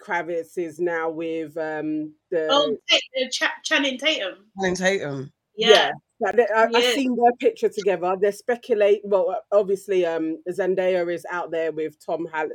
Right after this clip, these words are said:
Speaker 3: Oh,
Speaker 1: Holland.
Speaker 3: Holland.
Speaker 1: They're together. And then there's speculation that Sis-, scissor, S-, scissor, the singer,
Speaker 3: scissor.
Speaker 1: yeah, maybe with a white guy as well. I'm just, I, I just saw it out there.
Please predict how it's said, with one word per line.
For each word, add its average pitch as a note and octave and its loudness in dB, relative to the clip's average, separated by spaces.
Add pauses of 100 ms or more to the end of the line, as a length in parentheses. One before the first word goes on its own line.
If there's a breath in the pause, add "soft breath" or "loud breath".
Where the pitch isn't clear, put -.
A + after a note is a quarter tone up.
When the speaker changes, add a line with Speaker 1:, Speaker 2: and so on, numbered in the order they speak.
(140)
Speaker 3:
Oh, D3+ -12
Speaker 1:
Holland. E3+ 0
Speaker 3:
Holland. - -4 (380)
Speaker 1:
They're F#3 0
together. E3 -2 (400 soft breath)
And G3+ 4
then G#3 4
there's G#3 2
speculation G#3+ 2
that F3+ -6
Sis-, F#3 -6 (140)
scissor, F3 -4 (360)
S-, - -20 (160)
scissor, E3 -4 (400)
the F3+ -2
singer, F3 4
Speaker 3:
scissor. D3+ 0 (720)
Speaker 1:
yeah, F3 2 (280)
maybe G3+ 6
with E3+ 2
a F#3 0
white E3+ 0
guy D#3 -2
as D3 -4
well. B2 -8 (220)
I'm G3+ 0
just, A#3+ -6
I, A#3 4 (140)
I B3 6
just C#4 -4
saw C#4 2
it F#3+ 6
out G3+ -2
there. C3 -4